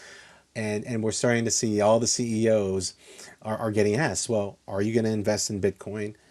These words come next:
And are you gonna accept them as a form of payment?" And, uh, while, while, uh, G M said, "No, we're not gonna invest," and Uber did as well, Uber C E O noted that, you know, well, if there is a demand for accepting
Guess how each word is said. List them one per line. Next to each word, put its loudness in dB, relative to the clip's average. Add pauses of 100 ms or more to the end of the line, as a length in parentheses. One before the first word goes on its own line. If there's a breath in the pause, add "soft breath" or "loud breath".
(220 soft breath)
And -6
are -2
you -2
gonna -2
accept -4
them -8
as -8
a -8
form -6
of -4
payment?" -4 (400 loud breath)
And, -2
uh, 2
while, 2
while, 0
uh, 4
G 0
M 0
said, -2 (140)
"No, -2
we're -2
not -6
gonna -6
invest," -2
and -8
Uber 0
did -2
as -12
well, 2 (280 loud breath)
Uber 6
C 0
E 2
O 2
noted 2
that, -2
you -6
know, -4
well, -4
if -10
there 0
is 4
a 6
demand 0
for -2
accepting -2